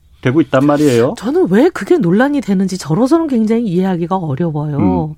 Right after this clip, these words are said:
Speaker 1: 일단 그 선별 지원을
Speaker 2: 저는
Speaker 1: 그
Speaker 2: 선별 지원을
Speaker 1: 주장하시는
Speaker 2: 처음부터
Speaker 1: 거고.
Speaker 2: 주장했던
Speaker 1: 네.
Speaker 2: 사람인데,
Speaker 1: 음.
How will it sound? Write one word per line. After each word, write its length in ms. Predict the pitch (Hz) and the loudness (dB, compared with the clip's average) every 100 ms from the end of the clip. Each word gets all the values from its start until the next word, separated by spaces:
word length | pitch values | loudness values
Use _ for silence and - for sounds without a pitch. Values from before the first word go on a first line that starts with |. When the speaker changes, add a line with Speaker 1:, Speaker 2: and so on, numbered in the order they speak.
| - - - - | -18 -20 -12 -6
Speaker 1:
일단 200 | 226 156 | 0 2
그 100 | 147 - _ - | 2 -2 _ -20
선별 400 | - 214 214 214 | -2 2 4 2
지원을 640 | - 147 147 170 180 165 - _ _ - | 4 2 4 0 0 -4 -8 _ _ -2
Speaker 2:
저는 180 | 247 | 0
Speaker 1:
그 40 | - | 2
Speaker 2:
선별 320 | 359 359 370 | 2 4 4
지원을 220 | 226 247 | 2 0
Speaker 1:
주장하시는 120 | 233 277 | 0 -2
Speaker 2:
처음부터 300 | 294 330 196 | -2 -2 -2
Speaker 1:
거고. 100 | 202 | -2
Speaker 2:
주장했던 460 | 220 208 196 180 | -2 0 -2 -4
Speaker 1:
네. 20 | |
Speaker 2:
사람인데, 840 | 190 190 185 170 156 156 165 165 | -4 -2 -2 -2 -2 -2 0 0
Speaker 1:
음. 80 | 147 | -2